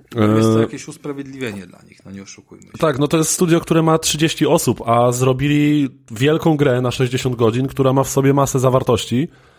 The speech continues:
Speaker 2: i to jest naprawdę ambitny i złożony R P G, dość hardkorowy w swoich, jakby, powiedzmy, korzeniach. Mm, i udało im się naprawdę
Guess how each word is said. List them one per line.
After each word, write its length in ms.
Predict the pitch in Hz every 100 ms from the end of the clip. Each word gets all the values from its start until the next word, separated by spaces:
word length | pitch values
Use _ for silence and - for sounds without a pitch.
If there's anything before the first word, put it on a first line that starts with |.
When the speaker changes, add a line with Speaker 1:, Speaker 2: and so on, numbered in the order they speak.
| _ _ -
Speaker 2:
i 80 | 127
to 100 | 151
jest 180 | 151 160
naprawdę 360 | 151 151 151 143
ambitny 400 | 143 143 160 147
i 60 |
złożony 400 | 139 139 143 147
R 160 | 139 143
P 120 | 90
G, 140 | 82 -
dość 240 | 117 131 -
hardkorowy 580 | 143 - 156 156 95
w 60 | 82
swoich, 300 | - 92 90
jakby, 220 | 92 98
powiedzmy, 600 | 104 98 - 101 95 95 -
korzeniach. 500 | 104 95 95 139 - - _ _ - - - _ -
Mm, 460 | 113 110 117 117 - _ _ _ _ _ _ _ _ - _ _ _ _
i 240 | 135 156 151
udało 400 | 135 139 165 147
im 180 | 127 139
się 120 | 147
naprawdę 680 | 139 135 143 143 147 143